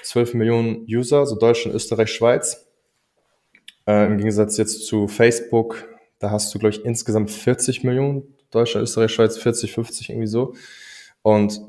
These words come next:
trotzdem sind die halt extrem kaufkräftig. Sieht man einfach nur anhand dessen, zum Beispiel mein One-Product-Store, jetzt über die letzten dreizehn Monate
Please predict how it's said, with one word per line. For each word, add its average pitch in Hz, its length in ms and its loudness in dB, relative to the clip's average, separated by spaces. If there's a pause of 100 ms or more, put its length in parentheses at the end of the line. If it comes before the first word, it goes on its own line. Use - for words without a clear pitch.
trotzdem 117 320 -4
sind 107 120 -8
die 117 60 0
halt 117 140 2
extrem 113 320 -4
kaufkräftig. 104 920 0
Sieht 104 160 -2
man 117 140 4
einfach 123 220 2
nur 120 160 2
anhand 110 320 0
dessen, 120 320 -2
zum 117 160 -2
Beispiel 110 240 -4
mein 113 200 2
One-Product-Store, 127 920 -2 (560)
jetzt 110 260 2
über 110 140 -2
die 113 80 0
letzten 123 260 0
dreizehn 117 340 0
Monate 131 520 -2